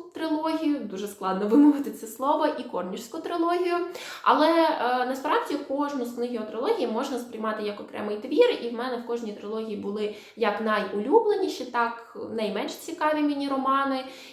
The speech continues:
і іноді моє враження від них було діаметрально протилежним.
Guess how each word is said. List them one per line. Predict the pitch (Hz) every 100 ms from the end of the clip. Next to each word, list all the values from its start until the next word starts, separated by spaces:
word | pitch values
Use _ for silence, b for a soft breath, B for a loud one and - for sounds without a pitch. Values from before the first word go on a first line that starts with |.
| -
і | 240 262
іноді | 254 - 254 262 220 233 226 208 B B B -
моє | 220 233
враження | 208 208 269 277 240
від | 208 196
них | 269 294
було | 190 226
діаметрально | 214 214 208 208 220 220 202
протилежним. | 202 202 190 185 196